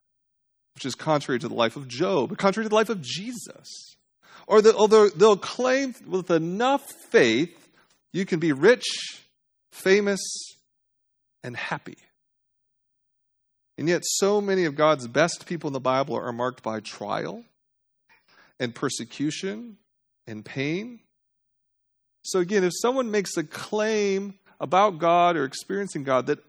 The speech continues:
undermines the God of the Bible, beware. If, you, if, if, if it's on T V, turn off, right? Uh, be ready if you keep, if you stay on that channel or you stay in that church, they will take up an offering soon,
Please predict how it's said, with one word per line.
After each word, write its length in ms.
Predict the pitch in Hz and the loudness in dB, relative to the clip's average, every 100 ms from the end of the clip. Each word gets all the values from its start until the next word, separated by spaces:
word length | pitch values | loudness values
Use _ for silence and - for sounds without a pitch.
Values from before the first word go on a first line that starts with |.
| - | -6
undermines 920 | 202 285 311 247 151 120 110 117 120 | -2 0 0 -2 0 0 -2 -4 -8
the 100 | 123 | -8
God 300 | 117 110 104 | -2 -2 -2
of 100 | 107 | -6
the 80 | - | -10
Bible, 540 | 98 98 107 117 156 _ _ _ _ _ _ _ 123 113 | -4 -2 -2 -6 -12 _ _ _ _ _ _ _ -20 -10
beware. 800 | 160 185 170 185 220 113 92 - _ _ _ _ _ | -4 -4 -2 2 2 0 -4 -12 _ _ _ _ _
If, 80 | 117 | -12
you, 100 | 151 | -10
if, 140 | 156 147 | -10 -10
if, 280 | 139 143 151 | -10 -10 -8
if 200 | 139 139 | -10 -8
it's 140 | - | 0
on 160 | 156 143 | 0 0
T 180 | 180 | -4
V, 160 | 175 175 | -4 -6
turn 380 | - - 180 165 | -8 -6 -4 -2
off, 640 | 208 175 - - - - _ _ _ _ _ _ _ _ _ | 0 -2 -2 -10 -12 -16 _ _ _ _ _ _ _ _ _
right? 260 | - 143 160 180 _ _ _ _ _ _ _ _ - - | -8 -6 -8 -12 _ _ _ _ _ _ _ _ -20 -10
Uh, 100 | 165 | -6
be 200 | 151 208 | 0 4
ready 440 | 190 277 208 214 | 8 8 8 2
if 240 | 214 170 170 | 0 -2 -2
you 120 | 156 | -6
keep, 320 | - 285 - - - - - | 0 -2 -2 -20 -20 -20 -8
if 160 | 160 - | -6 -4
you 100 | 151 | -4
stay 380 | - - 202 | -4 2 6
on 160 | 214 190 | 6 6
that 200 | 170 160 | 2 0
channel 380 | - 156 170 190 | -2 -2 -2 -2
or 60 | |
you 100 | 151 | -2
stay 300 | 127 - 165 | -4 0 2
in 80 | 185 | 2
that 160 | 160 147 | 2 -4
church, 260 | - 139 - | -4 -6 -2
they 100 | 151 | -2
will 140 | 175 | -2
take 280 | - 196 208 | 0 0 0
up 140 | 202 | -2
an 100 | 185 | -2
offering 500 | - 147 - 139 143 123 | 0 -2 -2 -6 -6 -8
soon, 420 | - 113 160 | -8 -8 -8